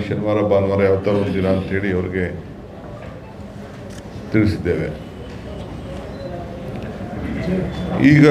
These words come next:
ಭಾಳ ಜನ ಪಕ್ಷದ ಅನೇಕ ಮುಖಂಡರುಗಳು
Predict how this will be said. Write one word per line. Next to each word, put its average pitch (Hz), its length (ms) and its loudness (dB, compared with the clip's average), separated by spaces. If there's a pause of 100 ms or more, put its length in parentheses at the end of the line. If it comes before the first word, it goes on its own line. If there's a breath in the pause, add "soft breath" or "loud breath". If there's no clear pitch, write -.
(680)
ಭಾಳ 120 100 12 (160)
ಜನ 120 160 10 (2750)
ಪಕ್ಷದ 117 400 10 (720)
ಅನೇಕ 117 240 8 (160)
ಮುಖಂಡರುಗಳು 101 520 6